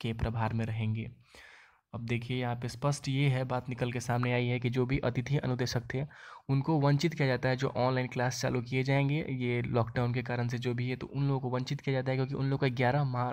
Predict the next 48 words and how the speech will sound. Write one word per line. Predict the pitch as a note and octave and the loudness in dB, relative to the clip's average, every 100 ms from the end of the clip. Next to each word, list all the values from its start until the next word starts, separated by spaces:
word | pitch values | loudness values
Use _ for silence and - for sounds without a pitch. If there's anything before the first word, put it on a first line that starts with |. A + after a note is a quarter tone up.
| - | -4
माह | A2 B2 B2 | 0 0 2
का | B2 | 0
जो | B2 A#2+ | -2 0
कार्यावधि, | B2 B2 C3 C3+ C3+ C3+ - - | 2 4 4 2 0 -2 -10 -2
अवधि | A2+ B2+ | 2 2
था, | A#2+ A#2+ - - - - | 0 -4 -6 -16 -20 -6
कार्यकाल | - A#2+ A#2 A#2+ B2 | 0 2 2 2 2
था, | B2 | 0
वो | B2 | 0
समाप्त | C#3 D3 D3 D3 | 0 2 2 2
हो | A#2 | -6
चुका | C3 A#2+ | -4 -4
है। | A2+ A#2+ - - - - - - | -4 -8 -14 -18 -16 -18 -10 -2
तो | C3 - | -2 0
अब | C3+ C#3 | -4 0
जो | C#3+ C#3 C3 - - - _ _ _ _ _ | 2 2 2 -4 -14 -20 _ _ _ _ _
उसके | - - A#2+ | -8 -4 -2
बाद | A#2 B2+ B2+ | 2 2 2
जो | B2+ | 0
यहाँ | B2 A#2+ A#2+ | 2 2 2
पे | A#2+ B2 | 2 0
नीचे | B2 B2 | 0 0
लिखा | B2+ A#2 C3 | 0 2 2
हुआ | B2+ | 2
है | B2 | 2
ये | B2 B2+ | 0 0
कि | C3 B2 | 0 -2
जो | B2 A#2+ | 0 0
वहाँ | A#2+ | 0
पे | B2 B2 | -2 -2
पहले | B2+ C#3+ | 0 2
से | C#3+ C#3+ | 0 -2
कार्यरत | B2+ B2 C3 C#3 B2+ | 0 0 0 -2 -2
हैं, | C3+ D3 D3 - | -2 -4 -8 -8
जो | B2+ B2 B2 A#2+ - - - - _ _ - | -6 -4 -4 -6 -10 -20 -20 -20 _ _ -8
संविदा | - A#2+ C3+ C#3+ | 0 2 4 4
पे | C#3 C3 | 4 2
हैं | B2 B2+ | 4 2
या | B2+ | 0
फिर | A#2+ B2+ | 0 -2
ग्रुप | A#2+ C3 C3+ | 2 2 4
अनुदेशक | C3 B2+ A#2+ B2 A#2+ | 2 2 0 -2 0
हैं | A2 A2+ | 0 2
या | A#2 | 2
अनुदेशक | A2+ A2+ B2 D3+ C3 | 0 2 2 2 2
हैं | C3 | 2
पहले | B2+ B2 B2 | 4 2 2
से | A#2 B2 | 0 -2